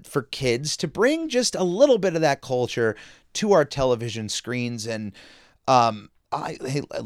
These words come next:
I am absolutely, uh, blessed to have had that experience. <laughs> Didn't even realize, uh, I gotta rewatch more of Gullah Gullah Island on Nick Junior.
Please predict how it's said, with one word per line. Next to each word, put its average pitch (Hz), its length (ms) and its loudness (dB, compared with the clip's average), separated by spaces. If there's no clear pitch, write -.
I 165 140 2
am 143 120 0
absolutely, 143 1080 -2
uh, 113 260 -6
blessed 120 840 0
to 127 140 0
have 113 140 2
had 110 260 -2
that 104 180 -4
experience. 110 1000 -8
<laughs> - 60 -20
Didn't 185 220 0
even 175 240 -4
realize, 151 640 -2
uh, 110 240 -4
I 139 100 -2
gotta 190 180 2
rewatch 151 580 0
more 120 140 -4
of 107 120 -4
Gullah 127 220 0
Gullah 113 200 0
Island 120 400 -2
on 101 140 -6
Nick 101 140 -10
Junior. 120 420 -4